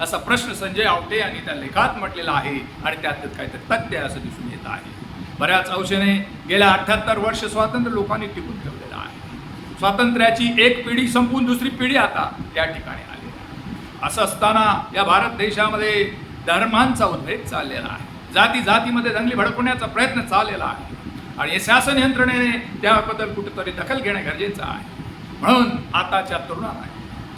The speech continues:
मी कळकळीची विनंती करतो आहे की जातीय धर्माच्या मागे न लागता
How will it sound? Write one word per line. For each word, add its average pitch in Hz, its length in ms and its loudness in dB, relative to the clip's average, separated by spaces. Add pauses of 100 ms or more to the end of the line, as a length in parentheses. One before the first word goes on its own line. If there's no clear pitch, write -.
(180)
मी 185 140 0
कळकळीची 285 640 2
विनंती 254 340 4
करतो 208 280 -2
आहे 156 320 2 (360)
की 147 80 -10
जातीय 190 400 0
धर्माच्या 190 720 2
मागे 196 220 2
न 190 60 -2
लागता 165 600 0